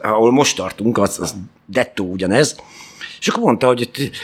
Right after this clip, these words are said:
hát itt porolgassál, mert úgyis mindig tiszta dzsuva, porolgassál, meg minden, mert tudod, ne, bekapcsolod, és nincs kép. Meg azt sem mondta, hogy tí, tehát,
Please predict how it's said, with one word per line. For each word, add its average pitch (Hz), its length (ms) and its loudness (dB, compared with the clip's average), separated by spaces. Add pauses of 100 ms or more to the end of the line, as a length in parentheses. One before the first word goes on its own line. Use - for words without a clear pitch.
(140)
hát 160 120 0
itt 170 100 0
porolgassál, 202 720 4
mert 147 160 0
úgyis 117 180 -2
mindig 104 340 -2
tiszta - 280 -2
dzsuva, 151 420 2 (360)
porolgassál, 233 640 6
meg 131 200 2
minden, 240 340 4
mert 220 140 2
tudod, 127 200 0 (800)
ne, - 120 -6 (200)
bekapcsolod, 139 520 -2
és 123 180 0 (300)
nincs 147 240 2
kép. 98 400 -2 (400)
Meg 107 200 -4
azt 131 140 2
sem - 120 2
mondta, 113 160 2
hogy 113 140 0
tí, 262 480 2 (500)
tehát, - 300 -8